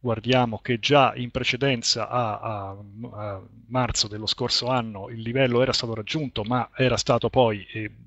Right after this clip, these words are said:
ributtato indietro. Dovesse riuscire ad arrivarci e ad allungare, sicuramente per S P cinquecento poi sarebbe quasi una volata andare a ritoccare i massimi storici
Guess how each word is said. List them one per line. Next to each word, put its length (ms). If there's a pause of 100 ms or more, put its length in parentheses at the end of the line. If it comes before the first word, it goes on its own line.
(160)
ributtato 600
indietro. 380 (420)
Dovesse 460
riuscire 380
ad 80
arrivarci 560
e 40
ad 120
allungare, 600
sicuramente 920
per 360
S 160
P 140
cinquecento 640
poi 240
sarebbe 520
quasi 360
una 160
volata 420
andare 360
a 60
ritoccare 640
i 300
massimi 420
storici 540